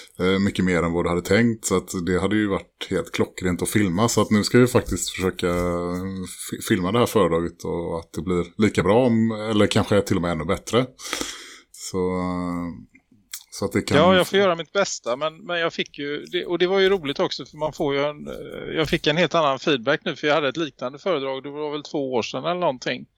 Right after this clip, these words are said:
Speaker 1: Mm.
Speaker 2: Och då tror jag att människor, eh, de lyssnarna tyckte att man gick lite för långt, liksom. Men nu med det här corona, alltså, f-, människor har ju börjat förstå, eh,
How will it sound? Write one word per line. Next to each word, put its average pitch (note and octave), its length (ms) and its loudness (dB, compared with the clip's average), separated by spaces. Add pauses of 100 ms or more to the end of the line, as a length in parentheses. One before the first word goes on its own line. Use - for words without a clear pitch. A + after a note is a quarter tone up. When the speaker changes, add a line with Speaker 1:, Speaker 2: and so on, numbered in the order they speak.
(100)
Speaker 1:
Mm. G2+ 240 2 (440)
Speaker 2:
Och D#3+ 260 2
då D#3 100 2
tror E3+ 220 4
jag C#3+ 60 6
att C3 80 -2
människor, C3+ 640 -4 (240)
eh, C2+ 320 -6 (100)
de C3 420 -8
lyssnarna C#3 380 -2
tyckte - 280 -2
att - 80 -4
man C3+ 160 2
gick - 200 -4
lite C3 180 -8
för E3 120 -4
långt, F#3+ 520 -2
liksom. A#2+ 420 -4
Men D3+ 140 -4
nu F3 420 -2
med E3 220 -4
det D#3 100 4
här B2+ 340 2
corona, A#2 760 -2 (600)
alltså, C#3+ 220 -2
f-, - 160 -12 (840)
människor D#3+ 440 0
har D#3 160 2
ju C3 60 0
börjat B2 260 -2
förstå, - 680 -6 (460)
eh, A#2 300 -6